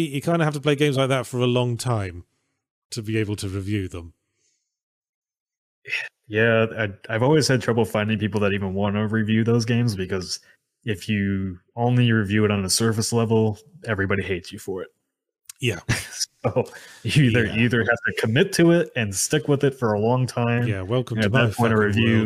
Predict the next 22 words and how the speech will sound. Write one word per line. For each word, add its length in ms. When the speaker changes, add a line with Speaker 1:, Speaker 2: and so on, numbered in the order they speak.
Speaker 1:
world. 100
Uh, 360
Speaker 2:
Yeah. 160
Speaker 1:
oh, 120
he 120
obviously 480
only 200
played 360
the 80
first 300
Speaker 2:
<laughs> 20
Speaker 1:
twenty 360
hours 380
of 140
it. 240
Uh, 400
obviously 500
he's 180
not 200
committed. 480
<laughs> 0
Speaker 2:
What, 140